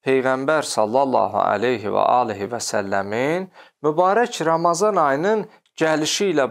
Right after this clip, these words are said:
bağlı söylədiyi xütbənin əsasında, onun ətrafında danışırıq. Məhz gəlib bu kəlməyə, bu ifadəyə yetişdi ki, üzünü insanlara tutaraq, "Yə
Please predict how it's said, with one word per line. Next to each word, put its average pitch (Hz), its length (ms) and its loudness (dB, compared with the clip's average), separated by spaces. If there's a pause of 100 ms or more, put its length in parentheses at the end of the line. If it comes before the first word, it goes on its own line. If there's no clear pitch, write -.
bağlı 131 360 2
söylədiyi 123 1080 0 (460)
xütbənin 151 640 -2 (540)
əsasında, 95 920 0
onun 110 380 -4
ətrafında 123 880 0 (300)
danışırıq. 113 720 -2 (1080)
Məhz 160 360 0
gəlib 135 400 0 (340)
bu 147 260 0 (240)
kəlməyə, 101 580 -2 (260)
bu 131 100 -4
ifadəyə 107 600 0 (100)
yetişdi - 520 -6
ki, 110 240 -2 (580)
üzünü 123 320 -4 (120)
insanlara 107 600 0
tutaraq, 127 640 0 (340)
"Yə 135 240 2